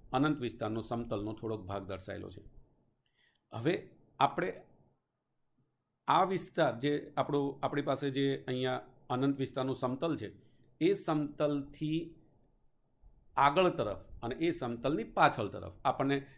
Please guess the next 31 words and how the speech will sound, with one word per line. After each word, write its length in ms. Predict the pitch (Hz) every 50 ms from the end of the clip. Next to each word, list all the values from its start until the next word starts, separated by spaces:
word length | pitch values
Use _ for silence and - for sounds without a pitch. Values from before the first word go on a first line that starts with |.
| - - _
ક્લિયર 240 | - 160 160 147 117
છે 100 | - 117
કે 80 | 101 131
વિદ્યુત 300 | 120 120 117 120 135 135
ક્ષેત્ર 280 | - 127 110 - 120
મળવાનું, 360 | 110 107 101 98 98 98 98 110
બાકીના 300 | 127 127 - 160 156 160
કોઈ 160 | 160 165 156
ભાગમાં 300 | 139 143 147 143 160 151
નહીં 140 | 143 131 117
મળે, 140 | 110 107
કેમ 160 | 107 - 127 131
કે 100 | 135 135
એ 220 | 135 - 143 147 160 160 - - - - - _
સમતલીય 520 | - - - 160 160 160 165 170 156 147 131
રચના 340 | 117 110 104 - 110 98 95
છે, 120 | - 107
એને 280 | - - 127 127 135 135 135 135 - - _ _ _ -
ખાલી 280 | - 120 123 131 131 - - - - _ _ _ _ _ _ _ _ -
લંબાઈ 320 | 123 127 139 139 139 135
અને 120 | 131 139
પહોળાઈ 280 | 135 - 135 120 123 127
બે 200 | 131 131 131 117
જ 40 | 104
હોય, 100 | 107 104
જાડાઈ 280 | 107 113 113 117 117
હોય 440 | 113 104 113 113 113 117 127 135 - - - - -
નહીં. 320 | 135 120 110 98 87 - - - _ _ _ _ _ _ _ _ _ _ _ -
એટલે 120 | 160 175 175
આપણે 220 | 160 160 185 202
અહીંયા 480 | - - - 175 196 196 165 110 92